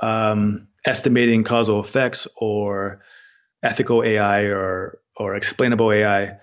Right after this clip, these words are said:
I think it really has to do with things like modeling like disentangled representations and, and, and, and variational autoencoders, for example, like if, if we're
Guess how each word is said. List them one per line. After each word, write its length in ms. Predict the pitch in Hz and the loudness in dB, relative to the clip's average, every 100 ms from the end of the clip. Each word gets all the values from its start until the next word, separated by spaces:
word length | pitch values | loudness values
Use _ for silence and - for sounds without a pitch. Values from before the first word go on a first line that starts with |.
| _ - - - | _ -20 -20 -14
I 60 | 101 | -2
think 200 | 95 98 | 2 2
it 80 | |
really 220 | 135 139 127 | 2 2 2
has 160 | 117 | 0
to 80 | 110 | -2
do 180 | 117 113 | 0 2
with 380 | 107 101 101 - _ | 0 -2 -6 -20 _
things 420 | - 135 131 120 | -2 2 2 2
like 220 | 117 107 | 0 0
modeling 840 | 113 104 104 104 104 98 95 95 - _ - | 2 2 2 0 -2 -2 -4 -6 -10 _ -6
like 160 | 113 110 | -4 0
disentangled 540 | 160 - 135 127 120 | 0 2 2 2 4
representations 760 | 113 104 107 104 110 104 113 101 | 2 0 -2 -2 -2 0 -2 -2
and, 240 | 95 98 - | -4 -6 -8
and, 300 | 95 95 92 | -8 -8 -6
and, 460 | 95 90 90 - - _ - | -6 -6 -8 -12 -20 _ -8
and 300 | 92 90 90 | -6 -4 0
variational 440 | 101 101 101 95 | 2 4 2 0
autoencoders, 600 | 95 98 101 107 101 98 | 2 2 2 2 2 2
for 120 | 104 | 0
example, 400 | 92 98 98 101 | 0 0 0 0
like 260 | 90 87 95 | 0 -4 -8
if, 100 | - - - - | -10 -14 -14 -8
if 100 | - | 0
we're 200 | 107 | 0